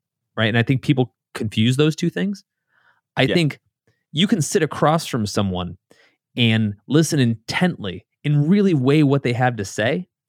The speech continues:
Speaker 1: and make your own decision. But the moment they say it's not your decision, that's very different.
Speaker 2: Yeah, completely changes everything. Yeah, and it's funny 'cause it's, in a lot of cases, it's just a psychological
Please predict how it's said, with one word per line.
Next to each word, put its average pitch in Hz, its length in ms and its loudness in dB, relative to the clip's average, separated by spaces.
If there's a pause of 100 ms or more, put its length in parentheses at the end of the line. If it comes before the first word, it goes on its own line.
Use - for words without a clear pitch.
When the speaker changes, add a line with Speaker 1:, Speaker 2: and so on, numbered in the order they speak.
(420)
Speaker 1:
and 156 140 4
make 165 180 2
your 156 240 0
own 175 240 2
decision. 147 580 -2 (540)
But 156 180 -2
the 156 80 2
moment 180 440 0
they 165 120 2
say 156 260 2
it's 135 180 -2
not 127 180 -2
your 123 240 2
decision, 117 540 -2 (640)
that's 147 180 -2
very 117 280 0
different. 87 340 -6 (440)
Speaker 2:
Yeah, 82 280 0 (240)
completely 85 400 -2
changes 73 340 -4
everything. 71 340 -6 (160)
Yeah, 87 180 2
and 80 80 0
it's - 120 -8
funny 98 260 0
'cause 82 220 -4
it's, - 460 -6
in 92 100 2
a 90 60 4
lot 92 120 2
of 92 60 -4
cases, 80 300 -4
it's - 80 -12
just 85 160 -8
a 78 40 -6
psychological 78 920 -2